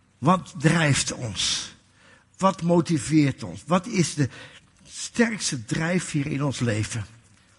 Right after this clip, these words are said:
Vader, dan, dan kom ongetwijfeld, gaat uw geest nu werken in onze harten. En toont ons dingetjes die, ja, die niet van u zijn.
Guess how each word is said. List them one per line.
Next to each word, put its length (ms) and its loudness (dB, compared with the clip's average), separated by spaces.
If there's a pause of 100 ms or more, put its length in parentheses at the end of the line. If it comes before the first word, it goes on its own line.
(680)
Vader, 400 4
dan, 420 0
dan 240 -6 (120)
kom 220 0
ongetwijfeld, 840 -2
gaat 220 -4
uw 140 -8
geest 460 -4
nu 200 0
werken 420 -2
in 120 -4
onze 220 -2
harten. 440 -2 (420)
En 180 -6
toont 300 0
ons 240 -4
dingetjes 600 2
die, 300 0 (280)
ja, 280 -2
die 340 -2 (200)
niet 300 -2
van 200 -2
u 180 2
zijn. 400 -2